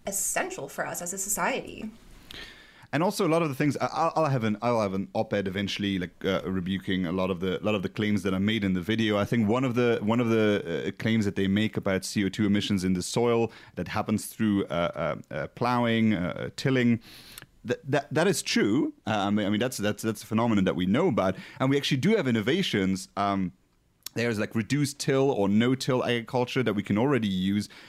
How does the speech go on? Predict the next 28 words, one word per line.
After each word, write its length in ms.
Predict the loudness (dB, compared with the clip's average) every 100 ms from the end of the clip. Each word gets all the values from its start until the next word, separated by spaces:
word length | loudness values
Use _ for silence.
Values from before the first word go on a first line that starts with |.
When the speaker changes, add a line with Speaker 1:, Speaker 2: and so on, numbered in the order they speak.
| -14
Speaker 2:
However, 680 | -4 0 0 0 0 0 -2 -8 -20 _ -2
uh, 140 | 0
and 80 | 2
I'm 80 | 0
not 140 | 0
sure 160 | 0 0
how 100 | 2
the 100 | 2
New 80 | 4
York 160 | 2
Times 260 | 0 0 0
will 100 | 0
take 240 | 0 0
this 200 | 0 0
news, 320 | 2 4 2 0 -8 -20 -4 0
if 200 | 2 4
you 120 | 2
do 260 | 4 2
no-till 460 | 4 4 2 2 2
or 40 | 4
reduced 340 | 2 2 2
till, 200 | 2 2
you 60 | 4
need 180 | 4
a 40 | 4
lot 260 | 2 2
more 220 | 2 2 2
herbicides 760 | 0 0 -2 0 0 0 -2